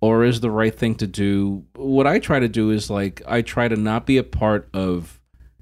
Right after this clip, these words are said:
you know, the negative side of it. The, the, the me trying to create a lifestyle that develops this sort of desire on people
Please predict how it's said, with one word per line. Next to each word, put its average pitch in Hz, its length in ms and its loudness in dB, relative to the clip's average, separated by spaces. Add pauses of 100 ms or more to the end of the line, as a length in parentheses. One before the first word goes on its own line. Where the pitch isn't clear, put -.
(460)
you 120 120 0
know, 92 120 2
the 95 120 -2
negative 107 480 0
side 85 300 -2
of 71 100 -8
it. 64 200 -12
The, 101 160 0
the, 104 440 -2
the 110 240 -4
me 113 400 -2
trying 113 300 -2
to 107 60 -2
create 104 260 -2
a 101 60 -2
lifestyle 98 840 -2
that 87 320 -6
develops 98 500 -2
this 95 140 -4
sort 95 260 0
of 85 80 -4
desire 95 480 -2
on 95 160 -4
people 85 520 -6